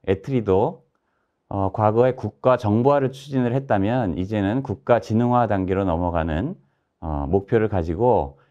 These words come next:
이천십구 년부터 우리가 국가 지능화의 비전을 수립을 했습니다. 어, 이에 따라서 애트리는 에이아이 실행 전략을 수립을 하는데요.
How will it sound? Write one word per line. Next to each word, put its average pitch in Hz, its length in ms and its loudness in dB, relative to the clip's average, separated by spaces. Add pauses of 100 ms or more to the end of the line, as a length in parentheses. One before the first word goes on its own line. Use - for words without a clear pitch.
(100)
이천십구 135 640 -2
년부터 117 840 0
우리가 92 600 -4
국가 - 340 -2
지능화의 117 520 2
비전을 90 480 -2
수립을 127 360 -4
했습니다. 92 600 -8 (2750)
어, 98 520 -4
이에 147 280 2
따라서 123 460 2
애트리는 110 760 0
에이아이 110 360 2
실행 180 300 -2
전략을 101 600 2
수립을 110 440 -2
하는데요. 104 680 -4